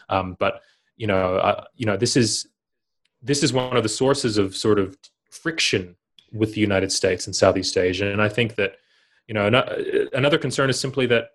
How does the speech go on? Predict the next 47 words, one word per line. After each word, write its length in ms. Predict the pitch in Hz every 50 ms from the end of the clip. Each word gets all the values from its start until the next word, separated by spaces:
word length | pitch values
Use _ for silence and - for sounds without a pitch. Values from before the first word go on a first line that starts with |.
| _ _ _
you 80 | 127 120
know, 240 | 107 107 107 107 - _ _ _ _ _
America's 400 | 117 117 120 117 117 - 110 -
Southeast 320 | - 113 107 107 104 -
Asia 200 | 113 107 107 107
policy, 580 | - - - 107 107 107 - - 104 95 95 95 - -
this 160 | 120 110 -
is 180 | 110 101 - - _ _ _ _ _ _ _ _ _ _ _ _ _ - _ _ -
more 240 | 110 110 107 104
under 180 | 104 98 98 92
Trump, 460 | - - - 139 135 127 101 - - _ _ _ _ _ _ _ _ _ _ _
has 240 | _ - 135 120 113
really 380 | 135 147 151 156 156 147 139 131
existed 400 | 120 113 123 120 - - 113 -
downstream 480 | 113 104 113 117 - - - 113 110
of 100 | 107 101
its 140 | 101 101 -
policy 440 | - - 107 104 104 98 - - 107
toward 280 | - - 101 98 95 -
China. 360 | - 147 156 165 127 87 - -
And 120 | - 104
so 260 | - - 117 110 104
as, 220 | 104 101 98 - -
as, 420 | - - 104 104 101 98 - - _ _ _ _ _ _ _
you 100 | - 117
know, 80 | 107
the 60 | 98 104
Trump 240 | - - 120 117
administration 680 | 117 107 107 101 95 - - 110 98 101 - - - 101
has 200 | 95 90 90 -
become 560 | - - 107 - - 107 95 95 92 92 95 104
more 240 | 104 107 104 104
and 100 | 104 101
more 160 | 98 95 95 92
belligerent 580 | 95 101 101 113 120 127 127 104 92 - -
toward 280 | - 104 95 92 90 - - - _ -
China 280 | 95 90 87 87 87
and, 160 | 87 87 - 87
and 160 | 95 92 -
began 220 | 101 95 90 90
confronting 560 | - - - 98 - - 120 131 131 - 117
it 80 | 95 87
on 100 | 90 95
all 140 | 101 110 104
manner 320 | 98 98 98 101 104 95
of 80 | 92 95
issues, 540 | 113 107 - - 95 87 87 87 - -